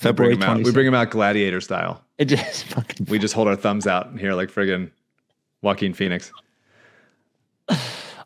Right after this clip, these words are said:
Speaker 2: I should
Speaker 1: right.
Speaker 2: say my, uh,
Speaker 1: Oh.
Speaker 2: second episode of the season of
Speaker 1: Oh.
Speaker 2: Young Rock airs on Friday.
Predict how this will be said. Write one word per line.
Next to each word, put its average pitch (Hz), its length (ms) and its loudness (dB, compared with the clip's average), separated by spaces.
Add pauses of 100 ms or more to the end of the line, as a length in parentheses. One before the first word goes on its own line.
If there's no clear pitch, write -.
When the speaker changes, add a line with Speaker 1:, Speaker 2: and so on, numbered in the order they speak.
(140)
Speaker 2:
I 131 80 6
should 147 80 6
Speaker 1:
right. 156 80 6
Speaker 2:
say 160 220 6
my, 143 540 6
uh, 127 460 4
Speaker 1:
Oh. 131 40 4
Speaker 2:
second 135 260 2
episode 127 260 2
of 113 340 -4
the 123 120 -2
season 113 320 0
of 180 80 4
Speaker 1:
Oh. - 20 2
Speaker 2:
Young 104 180 0
Rock 101 380 2
airs 110 280 2
on 110 140 0
Friday. 147 640 2